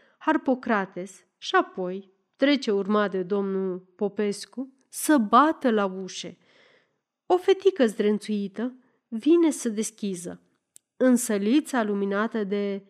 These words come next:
pâlpâiala a câțiva tăciuni de pe vatră, miroase strașnic a carne cu prune. O țigancă bătrână pregătește de cină. Toți trei vizitatori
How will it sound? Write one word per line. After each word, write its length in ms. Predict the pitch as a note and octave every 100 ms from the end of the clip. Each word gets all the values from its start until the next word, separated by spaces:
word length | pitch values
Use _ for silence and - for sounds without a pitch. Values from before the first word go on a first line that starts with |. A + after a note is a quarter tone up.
| _ _ _ _ _ _ -
pâlpâiala 840 | B3 A3+ A#3+ G3+ G#3+ A#3+ C4+ A#3+
a 80 | G#3+
câțiva 500 | G3+ - D#4 - G#3+
tăciuni 500 | G3+ G3 F#3+ A3 A3
de 80 | G3+
pe 140 | F#3+
vatră, 520 | F#3 G3+ G3 F#3+ G#3 C4 _ _ _ _ -
miroase 440 | F#4+ A#4+ A#4 F#4+
strașnic 800 | - - E4+ A#3+ - G#3+ A#3+ - _ -
a 200 | C4+ -
carne 440 | - D4 D#4 C4
cu 180 | A#3 G#3
prune. 520 | - - G3 F#3+ F#3+ - _ _ _ _ _
O 140 | - A#3
țigancă 600 | B3 B3+ A#3 B3+ C4 A3+
bătrână 680 | F#3 F#3+ G3+ G3+ G3 A#3+ C4 _ _ _
pregătește 680 | E4 C#4+ D4+ E4+ E4 -
de 160 | A3+ G#3+
cină. 500 | G3+ - G#3 F#3 E3+ _ _ _ _ _ _ _
Toți 420 | - A4 G#4 -
trei 240 | A#3+ A#3
vizitatori 800 | G3 F#3 F3+ F#3 F#3+ F#3+ A3 C4